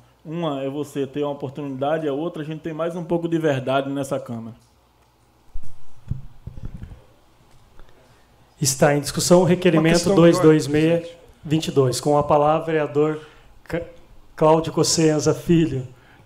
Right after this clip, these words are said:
Speaker 3: Às vezes a vida, presidente, faz essas coisas, né? Mas eu, com seis mandatos na Câmara Municipal, tenho já experiência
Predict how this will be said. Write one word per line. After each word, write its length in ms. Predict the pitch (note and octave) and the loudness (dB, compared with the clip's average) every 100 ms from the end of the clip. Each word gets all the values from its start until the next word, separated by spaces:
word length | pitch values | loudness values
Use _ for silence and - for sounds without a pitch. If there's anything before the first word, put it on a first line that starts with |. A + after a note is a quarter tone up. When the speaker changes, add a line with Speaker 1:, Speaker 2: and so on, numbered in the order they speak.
| - - | -20 -16
Speaker 3:
Às 200 | D#3 C3 | -10 -8
vezes 220 | D3 D#3 | -8 -8
a 80 | E3+ | -10
vida, 380 | C3+ C3 C#3 D3 C#3+ C3+ B2+ A#2+ | -10 -12 -12 -10 -10 -10 -12 -14
presidente, 560 | A#2+ B2 G#2+ A#2+ A#2 - _ _ _ _ | -16 -18 -16 -16 -18 -20 _ _ _ _
faz 300 | - B2 A2+ | -14 -14 -12
essas 300 | A#2+ C#3+ C3 | -14 -14 -14
coisas, 480 | - F#2+ F#2 - - | -16 -20 -18 -12 -10
né? 100 | A2+ A#2 - _ _ _ _ _ _ | -10 -14 -20 _ _ _ _ _ _
Mas 1000 | D3+ D#3 D3 C#3 - - - - - - _ _ _ _ _ _ _ _ _ - - | -14 -10 -10 -10 -12 -10 -12 -12 -14 -18 _ _ _ _ _ _ _ _ _ -16 -6
eu, 340 | F3 F3+ D3 C3 - | -4 -4 -8 -12 -18
com 80 | |
seis 400 | C3 - D#3+ E3+ | -14 -12 -12 -10
mandatos 480 | D3 C3+ A#2 C3 B2+ | -12 -12 -12 -14 -14
na 100 | B2+ | -18
Câmara 300 | B2+ C3+ C3+ | -16 -14 -12
Municipal, 640 | B2 - - B2 C3+ C3 - _ _ _ _ _ _ _ _ _ _ _ - | -12 -16 -18 -10 -10 -12 -20 _ _ _ _ _ _ _ _ _ _ _ -14
tenho 300 | C#3+ C#3+ C3 | -10 -8 -8
já 160 | C#3+ | -12
experiência 920 | C#3 - C#3 B2 A#2+ C3 C3+ B2+ - | -14 -14 -14 -12 -10 -10 -10 -14 -20